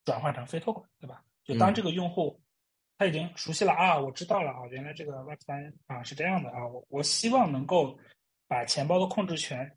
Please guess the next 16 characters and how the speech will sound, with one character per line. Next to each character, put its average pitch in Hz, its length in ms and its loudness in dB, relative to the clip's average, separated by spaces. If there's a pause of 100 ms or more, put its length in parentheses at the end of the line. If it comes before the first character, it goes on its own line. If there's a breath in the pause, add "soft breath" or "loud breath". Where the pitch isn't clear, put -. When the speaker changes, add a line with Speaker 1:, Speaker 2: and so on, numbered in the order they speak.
(120)
Speaker 1:
拿 143 180 0
回 175 100 0
来， 143 240 -4 (680)
而 147 160 4
不 165 80 -2
是 170 100 0
说 160 120 4
我 131 100 6
重 139 180 -4
新 151 160 -6
创 - 160 -6
建 139 120 -4
一 - 20 -4
个 139 80 -2
新 151 180 -6
的。 - 120 -12